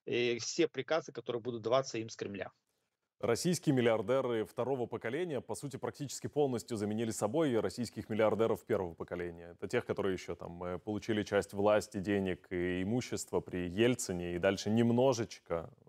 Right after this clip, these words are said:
Speaker 2: пожили ещё при, при Путине. Дальше Путин их заменил, да, опять же, на миллиардеров второго поколения. Означает ли это, что, например, сейчас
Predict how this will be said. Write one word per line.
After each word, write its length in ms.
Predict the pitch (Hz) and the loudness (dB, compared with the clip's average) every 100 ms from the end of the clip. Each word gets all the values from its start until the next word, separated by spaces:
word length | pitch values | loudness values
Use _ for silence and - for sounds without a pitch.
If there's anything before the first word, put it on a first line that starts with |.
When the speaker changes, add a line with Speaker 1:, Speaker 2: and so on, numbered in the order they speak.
| - | -6
Speaker 2:
пожили 360 | 98 92 101 101 | -2 0 2 0
ещё 320 | 87 - 92 | -2 -2 -4
при, 500 | - 90 87 90 90 - | -4 -8 -6 -6 -8 -8
при 120 | 101 | -6
Путине. 440 | - 92 - - - _ _ - | -6 -10 -14 -16 -18 _ _ 0
Дальше 240 | 120 113 | 0 0
Путин 280 | 90 107 90 | -8 -8 -8
их 100 | 87 | -6
заменил, 400 | 98 139 208 175 | -2 0 0 0
да, 140 | 110 127 | 0 -2
опять 240 | - 85 | -4 -10
же, 80 | 82 | -10
на 340 | 90 95 92 92 98 | -8 -6 -6 -8 -10
миллиардеров 500 | 107 101 104 107 104 | -2 0 2 2 0
второго 300 | - 98 98 | -2 -4 -4
поколения. 400 | 87 90 87 87 _ _ _ | -6 -10 -12 -12 _ _ _
Означает 420 | - 120 131 202 180 | -6 -4 -2 0 2
ли 80 | |
это, 180 | 143 110 | 2 0
что, 140 | - 110 | -6 -6
например, 340 | 107 120 117 | -2 0 0
сейчас 340 | - 131 - | -2 -4 -4